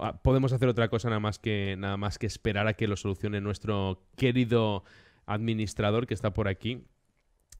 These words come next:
Eh, ¿qué decís? ¿Qué decís a pe-, por aquí? La gente está harta de los rusos. Nosotros también estamos hartos de los rusos.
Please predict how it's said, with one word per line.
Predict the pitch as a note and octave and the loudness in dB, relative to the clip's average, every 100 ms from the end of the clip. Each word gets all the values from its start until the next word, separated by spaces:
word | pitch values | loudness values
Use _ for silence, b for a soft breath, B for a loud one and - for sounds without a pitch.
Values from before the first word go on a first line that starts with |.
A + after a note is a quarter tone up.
| - | -6
Eh, | A#2 A#2 A2 A2 A2 A2 G#2+ G#2+ G2 - | 0 2 4 2 2 2 2 0 -4 -2
¿qué | C3+ | -2
decís? | F2 - - | -2 -6 -12
¿Qué | - A2 | -6 -4
decís | G2+ - - | -4 -8 -12
a | |
pe-, | F2 F2+ E2 | -8 -8 -6
por | F2 | -8
aquí? | E2+ E2 | -8 -6
La | E2+ | -4
gente | B2 B2 | -2 -2
está | - | 0
harta | A2 G#2 A2 | 0 0 0
de | G#2 | 2
los | G2+ F#2+ F2+ F#2+ G2+ | 0 -2 -4 -8 -8
rusos. | F#2+ G2+ B2 C3+ C#3+ C3+ C3+ | -8 -4 -2 -2 -2 -2 -2
Nosotros | A2 B2 A2+ | -4 -2 -4
también | F2+ E2+ F2+ | -4 -6 -6
estamos | F2 F2+ F#2 | -6 -8 -6
hartos | F#2 F2+ F2+ | -6 -6 -6
de | F2+ F#2 F2+ F2 | -4 -4 -4 -6
los | F2 F2+ | -6 -8
rusos. | G2 F#2 F#2 | -8 -10 -10